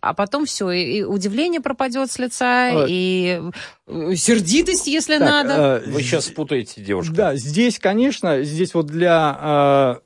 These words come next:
Speaker 1: А.
Speaker 2: решения вопросов с заломами, как, э,
Speaker 1: Да.
Speaker 2: мимические заломы, есть статические заломы, э, морщины на лице. И, э,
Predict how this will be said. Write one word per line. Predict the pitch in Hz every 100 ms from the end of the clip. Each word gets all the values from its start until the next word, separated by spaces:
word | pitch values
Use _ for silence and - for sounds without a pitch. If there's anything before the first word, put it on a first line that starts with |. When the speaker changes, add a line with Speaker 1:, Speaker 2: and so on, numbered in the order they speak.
| -
Speaker 1:
А. | 151
Speaker 2:
решения | 165 - 170 151 139 135
вопросов | 131 151 160 - 160 143 139 117
с | 143 127
заломами, | 139 160 240 233 135 113
как, | - 113 - -
э, | 131 113 113
Speaker 1:
Да. | 185 117
Speaker 2:
мимические | 120 127 127 127 127 135 196 208 - 160 139
заломы, | 147 143 139 127
есть | 113 104 -
статические | 101 - 175 - 170
заломы, | 151 165 160 156 151 135 - _ -
э, | 135 131
морщины | 143 165 - 170 135 123 120
на | 131 139 139 131 127
лице. | 143 156 - 160 135 - - -
И, | 147 151 143
э, | 135 131 139 139